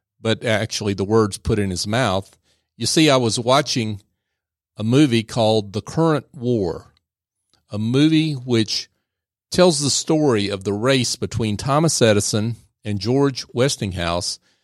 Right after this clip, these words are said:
to sell their competing visions of an electrical grid in the late eighteen hundreds.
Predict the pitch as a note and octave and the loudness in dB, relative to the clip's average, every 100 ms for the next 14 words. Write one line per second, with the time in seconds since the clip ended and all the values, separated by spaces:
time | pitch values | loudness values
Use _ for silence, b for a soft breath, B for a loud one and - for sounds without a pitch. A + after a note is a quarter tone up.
0 | _ _ - A2 - C3+ C3 A#2+ G#2+ A2 | _ _ -8 -4 2 4 6 4 0 -4
1 | - D3+ D#3 D#3 B2 - C3+ C#3 G#2+ F#2 | 0 0 2 0 -2 0 2 4 2 -2
2 | F2 F#2 - - G#2+ G2+ G#2 A#2+ C3+ - | -2 -6 -6 -4 -2 -2 0 0 0 -4
3 | G#2+ G2+ E2+ F#2 F2 E2 F#2 - _ _ | -4 -4 -4 -2 0 0 -2 -8 _ _
4 | _ _ _ _ _ - A2 G#2+ A#2 A2+ | _ _ _ _ _ -4 0 2 4 6
5 | A2 G#2 F#2+ F2+ G2+ F#2 - - - | 4 2 -2 0 -2 -2 -8 -10 -12